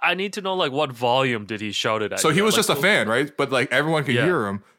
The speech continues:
Speaker 2: 'cause, 'cause he screamed it at the top of his lungs. He was like, "Samurai!" <laughs> Like, as
Speaker 1: <laughs> And, and do you think he, like, liked it a little bit too much when he said
Speaker 2: Oh,
Speaker 1: it?
Speaker 2: yeah, well, I mean, every,
Speaker 1: Like
Speaker 2: everyone laughed, so, like, uh, but, I mean, I don't, I don't
Speaker 1: Yeah.
Speaker 2: care. It was, it was genuinely very funny.
Speaker 1: <laughs> No, you should care.
Speaker 2: No, I don't care, man.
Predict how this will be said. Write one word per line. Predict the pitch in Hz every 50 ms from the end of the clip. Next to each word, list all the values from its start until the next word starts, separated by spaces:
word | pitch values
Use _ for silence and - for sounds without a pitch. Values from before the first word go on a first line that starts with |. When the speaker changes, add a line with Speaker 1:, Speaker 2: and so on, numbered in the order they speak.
| _ _ -
Speaker 2:
'cause, | - 139 123
'cause | - - 135 117
he | 160 170
screamed | 160 - - - 170 202 226 165 135
it | 127
at | 120 127
the | 131
top | - 139 147 147
of | 143
his | 135 143
lungs. | 170 143 123 120
He | 143
was | 160
like, | 160 165 -
"Samurai!" | - 349 415 392 381 381 349 311 302 254 214 190
<laughs> | 180 -
Like, | 185 180 185 - - - - -
as | 160 151 143 - - 170 - - - - - -
Speaker 1:
<laughs> | - 202 - - -
And, | 170 151 185 165 180 - -
and | 180 190 170 135
do | 165 180
you | 180
think | 190 196 185 175
he, | 185
like, | 165 156 147 110
liked | 120 120 117 117 117 120 123 135 135 -
it | 147 127
a | 123
little | 117 113 110 127 131 127 117
bit | 107 120 120 -
too | - 135 120
much | 107 101 95 101 131 - -
when | 113 98 98
he | 98
said | 92 - - 98 104
Speaker 2:
Oh, | 143 139 117
Speaker 1:
it? | 107
Speaker 2:
yeah, | 110 113
well, | 117 127 131
I |
mean, | 131 135 127 120
every, | 107 131 143 147 -
Speaker 1:
Like | 127 147
Speaker 2:
everyone | 151 143 117 98 92
laughed, | 95 95 90 90 -
so, | - 85 85
like, | 82 80 80 87 - - -
uh, | 113
but, | 113 165 165
I | 170 175
mean, | 185 156
I | 110 117 156
don't, | 156 113 -
I | 80 107 147
don't | 110 104
Speaker 1:
Yeah. | 87
Speaker 2:
care. | 82 87 92
It | 98 101
was, | 107 104
it | - -
was | 107 110 104
genuinely | - 120 147 131 120 110 104 98
very | 98 98 95
funny. | - 113 92 82 76
Speaker 1:
<laughs> | - - - - _ - 135 - _ - - 131 - 185 170 156 -
No, | 180 190 220 - 160
you | 117 120 135 160 170
should | - - - - 214 208 196 190 -
care. | - - -
Speaker 2:
No, | - 294 294
I | - 320 -
don't | - 214 202 - 240 -
care, | - - 330 214 262 - 127 107
man. | 90 92 92 92 113 139 160